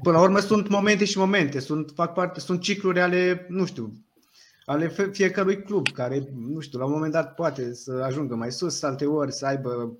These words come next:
momente de rătăcire, cum a fost peste tot, și la Barcelona, și la Juventus, și la, bă,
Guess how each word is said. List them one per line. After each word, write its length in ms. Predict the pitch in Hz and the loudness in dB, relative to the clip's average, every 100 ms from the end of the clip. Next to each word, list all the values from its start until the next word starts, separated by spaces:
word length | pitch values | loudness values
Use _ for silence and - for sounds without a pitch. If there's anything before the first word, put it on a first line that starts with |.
| _ _ _ | _ _ _
momente 360 | 127 143 147 139 | -2 0 0 0
de 120 | 120 | -2
rătăcire, 540 | 120 120 131 - 151 143 | -2 -4 -6 -6 -4 -4
cum 140 | 151 | -4
a 80 | 151 | -4
fost 220 | 165 160 | -4 -8
peste 180 | 165 180 | -8 -10
tot, 240 | 190 170 | -8 -8
și 140 | - - | -8 -8
la 60 | |
Barcelona, 580 | 117 127 127 156 170 110 | -4 -4 -4 -4 -2 -4
și 200 | 107 120 | -6 -6
la 120 | 120 | -4
Juventus, 520 | 127 131 160 113 104 - | -4 -2 -2 -4 -6 -10
și 160 | 131 | -6
la, 300 | 127 127 127 | -2 0 0
bă, 380 | 123 120 123 123 | -2 -6 -4 -4